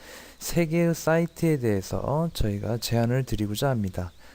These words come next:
먼저 이 제안을 보시기 전에 크로스 디자인이 제일 잘하는 부분에 대한 걸 저희가 기업 홈페이지 부분에 대한 부분을 따로 동영상 링크를 보내드렸는데요.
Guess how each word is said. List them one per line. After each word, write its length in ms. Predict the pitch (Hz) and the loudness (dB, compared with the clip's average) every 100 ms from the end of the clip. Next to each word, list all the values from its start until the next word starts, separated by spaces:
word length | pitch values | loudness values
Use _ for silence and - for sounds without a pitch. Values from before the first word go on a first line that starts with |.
| - - | -8 -2
먼저 240 | 123 135 | 0 2
이 280 | 135 117 139 | 0 0 -2
제안을 420 | - 127 127 139 | 0 2 2 0
보시기 420 | - - - 135 | -2 -4 -2 -2
전에 420 | - 104 135 113 - | 0 0 0 -2 -4
크로스 380 | - 156 - 160 | -2 -2 -2 -8
디자인이 640 | 127 113 113 104 90 110 120 | -6 0 2 2 -2 -4 -4
제일 260 | 104 104 | -2 0
잘하는 560 | - - 101 123 135 127 | -2 -4 0 2 2 -2
부분에 300 | 113 110 110 | -4 -2 0
대한 280 | 98 90 92 | 0 -2 0
걸 180 | 120 117 - - - - | 0 0 -6 -20 -20 -4
저희가 540 | 104 101 98 123 165 - - - | -2 -2 -2 -4 -4 -10 -20 -12
기업 240 | - - 113 | -2 0 0
홈페이지 540 | 147 147 147 135 127 | -2 0 2 2 0
부분에 340 | 117 110 113 107 | -4 -4 -2 -2
대한 480 | 95 90 92 113 | -2 -4 -4 -6
부분을 380 | 113 - 101 98 - | -8 -6 -4 -4 -2
따로 460 | 117 120 98 113 147 | -2 0 0 -2 -2
동영상 360 | - 113 110 101 | -2 0 0 0
링크를 340 | 107 - 120 | -2 0 -2
보내드렸는데요. 880 | - 107 107 107 98 90 87 120 | 0 0 0 0 -2 -2 -4 -4